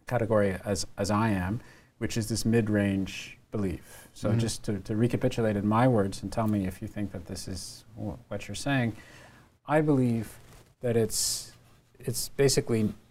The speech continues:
Speaker 1: nonsensical to live in, in a world that we agree is deterministic in terms of its full physical laws. Um, uh, it, it's, it's, let me put it another way. I think it's incoherent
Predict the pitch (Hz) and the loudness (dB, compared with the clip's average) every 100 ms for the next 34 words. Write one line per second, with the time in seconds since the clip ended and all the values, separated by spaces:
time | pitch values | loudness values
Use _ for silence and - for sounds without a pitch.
0 | _ _ - 110 113 120 127 - 131 123 | _ _ -6 0 4 6 4 4 2 2
1 | 117 - 95 92 - - - - - _ | -2 -2 -2 -2 -6 -18 -20 -20 -20 _
2 | - - - 117 107 107 104 98 104 107 | -20 -16 -4 0 4 4 2 0 -2 4
3 | 131 127 - - - _ 117 110 - 117 | 6 4 0 -14 -20 _ -2 -2 -2 -2
4 | 113 104 117 113 107 104 107 117 101 110 | 0 2 4 4 2 0 2 2 2 2
5 | 120 120 107 107 101 92 - - - _ | 4 4 2 -2 -4 -4 -8 -12 -20 _
6 | _ 104 - 131 120 117 - 92 98 92 | _ -12 -2 2 4 2 0 -4 -6 -6
7 | 107 98 95 90 - - 110 107 98 - | -4 -4 -4 -6 -10 -6 -2 0 -2 -4
8 | 117 - 101 101 98 82 101 - - - | -6 -2 0 2 2 -2 -6 -10 -16 -20
9 | - _ _ - - _ 107 107 104 104 | -20 _ _ -20 -20 _ -2 0 2 0
10 | - _ _ _ _ _ _ - 104 - | -4 _ _ _ _ _ _ -8 -6 -6
11 | - _ _ _ _ _ _ _ - 113 | -12 _ _ _ _ _ _ _ -4 -4
12 | - 120 104 - - - 104 - - - | -2 -2 -2 -4 -4 -4 -4 -2 0 0
13 | - - - - 113 120 113 117 101 101 | -2 -6 -20 -8 0 0 2 0 2 2
14 | 98 92 87 127 151 143 - - 147 - | 2 -2 0 4 4 4 0 0 -2 0
15 | 120 - 139 113 95 | -4 2 4 4 2